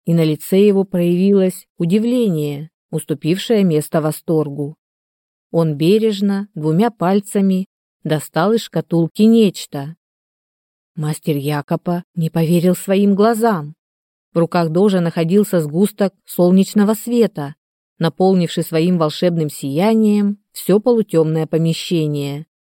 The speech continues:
где беседовали два патриция. "Что это?" проговорил дож непривычно смущенным, взволнованным голосом. "Это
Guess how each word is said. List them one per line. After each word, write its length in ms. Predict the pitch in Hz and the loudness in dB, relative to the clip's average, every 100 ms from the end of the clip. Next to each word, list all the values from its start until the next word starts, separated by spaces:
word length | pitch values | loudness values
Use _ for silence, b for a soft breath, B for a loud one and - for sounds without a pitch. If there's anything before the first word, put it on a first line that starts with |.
| _ - | _ -4
где 180 | 160 | -2
беседовали 640 | 151 147 - 185 180 165 160 | -2 -2 0 0 0 0 -2
два 160 | 156 160 | -2 -2
патриция. 880 | 180 190 208 165 - 160 147 143 156 _ _ _ _ _ _ _ _ _ _ | -2 0 -2 -2 -6 -8 -6 -10 -16 _ _ _ _ _ _ _ _ _ _
"Что 520 | _ - - - 247 | _ -16 -4 2 4
это?" 440 | 180 143 160 143 151 _ _ _ _ - | 4 0 -2 -4 -6 _ _ _ _ -4
проговорил 480 | 160 165 156 160 | -2 0 0 0
дож 420 | 151 175 202 - - | 0 0 0 -4 -10
непривычно 560 | - 165 185 175 - 160 | -6 0 0 0 -2 -8
смущенным, 840 | - 165 - - 202 196 160 147 160 | -4 -6 -4 2 4 4 0 -6 -10
взволнованным 720 | - 160 165 165 160 156 180 202 | -6 0 0 2 0 0 2 4
голосом. 680 | 226 196 151 - 147 143 156 _ _ _ _ _ _ _ _ _ _ _ _ | 4 2 0 -8 -12 -12 -16 _ _ _ _ _ _ _ _ _ _ _ _
"Это 540 | 160 180 208 233 160 | 0 0 0 -2 -2